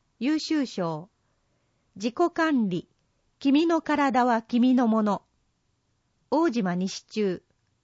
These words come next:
相沢七樹さん。他、八人入賞。江東区おいしいメニューコンクール。食の大切さを学び、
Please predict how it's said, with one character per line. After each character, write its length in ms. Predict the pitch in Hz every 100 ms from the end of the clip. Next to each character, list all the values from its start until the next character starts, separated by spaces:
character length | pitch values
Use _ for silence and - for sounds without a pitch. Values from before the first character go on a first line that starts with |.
| _ -
相 200 | 269 285
沢 240 | 302 285
七 280 | 262 285 277
樹 120 | -
さ 200 | - 165
ん。 180 | 147 156 _ _ _ _ _ _
他、 400 | _ 247 254 240 - _
八 320 | 240 240 330
人 240 | 269 185
入 180 | 170 175
賞。 400 | - 185 160 180 _ _ _ _ _ _ _ _ _ _ _ _ _ _ _ _ _ _ _ _ _ _ _
江 220 | - 339 359
東 220 | 359 311
区 320 | - 185 - _ 220
お 100 | 320
い 80 |
し 220 | 339 339 339
い 40 |
メ 140 | 311
ニ 140 | 302 302
ュ 120 | 302
ー 20 |
コ 160 | - 277
ン 100 | 277
ク 240 | - 254
ー 40 | 202
ル。 200 | 151 - _ _ _ _ _ _ _ _ _ _ _ _ _ _ _
食 340 | - 302 349
の 140 | 330 330
大 240 | 311 311
切 280 | - 277 -
さ 240 | - 262
を 60 | 240
学 300 | 233 226 226
び、 220 | 220 214